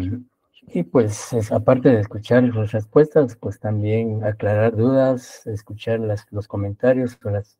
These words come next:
sugerencias correspondientes para que quede todo debidamente, eh, claro en relación a este laboratorio número dos. Ya en la presentación aparece el laboratorio.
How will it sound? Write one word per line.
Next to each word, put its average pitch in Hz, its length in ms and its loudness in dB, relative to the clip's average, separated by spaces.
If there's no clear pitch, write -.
sugerencias 110 640 -2
correspondientes 101 960 -4
para 143 340 6
que 143 520 4
quede 123 420 2
todo 120 360 2
debidamente, 110 1040 -4
eh, 101 120 -14
claro 123 360 2
en 107 60 -2
relación 104 580 -6
a 104 140 -2
este 107 300 -6
laboratorio 101 680 -4
número 98 400 -6
dos. - 400 -16
Ya 127 340 6
en 117 220 2
la 95 580 -4
presentación 110 760 -2
aparece 110 840 -4
el 101 180 -6
laboratorio. 107 680 0